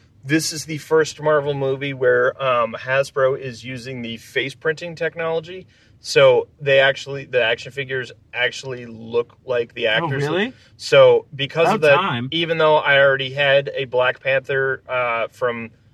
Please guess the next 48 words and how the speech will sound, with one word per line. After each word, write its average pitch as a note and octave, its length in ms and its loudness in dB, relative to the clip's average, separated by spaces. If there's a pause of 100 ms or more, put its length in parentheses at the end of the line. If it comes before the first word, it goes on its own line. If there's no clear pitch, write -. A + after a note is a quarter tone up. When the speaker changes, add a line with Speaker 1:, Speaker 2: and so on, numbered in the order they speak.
Speaker 1:
Civil C3 400 -2
War B2+ 420 2
Speaker 2:
Yeah. C3 180 -4
Speaker 1:
action C3 300 -2
figure, C#3 380 -4
I B2 100 0
bought A#2+ 300 -2
the B2 80 0
new A#2+ 200 -6
Chadwick A#2+ 480 -2
Boseman. B2+ 600 0
Speaker 2:
Does G3+ 160 2
it G3+ 60 2
have G#3+ 200 6
a G#3+ 80 2
Tron G#3 460 2
kind A#3 240 2
of A3+ 60 -6
feel, B3 280 0
like F#3+ 200 0 (240)
the E3+ 120 -6
costume F#3 460 -2
in F3+ 80 -6
the F3+ 40 -6
movie? G#3+ 360 -6 (360)
Speaker 1:
Oh, E3+ 180 6
yeah. B2+ 180 4 (240)
Speaker 2:
Oh, D3+ 100 0
Speaker 1:
Yeah. C3+ 120 4
Speaker 2:
I - 20 0
like E3 280 -2
that. C#3 200 -4
I D#3 100 -6
like D#3 280 -6
the B2+ 60 -10
Tron A#2+ 300 -4
Speaker 1:
And D#3+ 140 6
I D#3+ 40 6
Speaker 2:
in D3+ 60 4
Speaker 1:
bought F3 140 8
Speaker 2:
this. - 60 -10
Speaker 1:
the D#3 180 8
Lupita D3+ 480 -2
action A#2+ 340 0
figure, A#2 320 -8
too. A#2 240 0
Speaker 2:
Yeah. C3 200 -4 (180)
Speaker 1:
Um, A2 420 -2